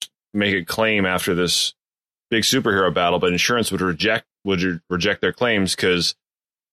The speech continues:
"Oh, well, we can't, we can't, uh, we can't honor your claim." I'm like, "Why not? My, my store got wrecked." "Well,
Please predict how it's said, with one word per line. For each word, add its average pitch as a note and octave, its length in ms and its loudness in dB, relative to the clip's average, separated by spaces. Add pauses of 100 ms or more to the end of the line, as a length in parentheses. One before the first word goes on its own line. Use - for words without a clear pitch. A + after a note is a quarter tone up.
(220)
"Oh, A2+ 140 2
well, G#2+ 80 4
we A#2+ 100 2
can't, A#2+ 400 2
we G#2+ 140 0
can't, B2 340 0
uh, G2 400 4
we G#2+ 140 0
can't A2+ 240 0
honor G#2+ 220 2
your G2+ 160 0
claim." G#2+ 340 0
I'm D#2+ 120 -2
like, F#2 220 -2
"Why C#3+ 220 0
not? E3 240 2
My, G#2 160 2 (100)
my G#2+ 160 0
store D#3+ 260 2
got B2+ 160 4
wrecked." F2+ 360 0
"Well, A2 360 0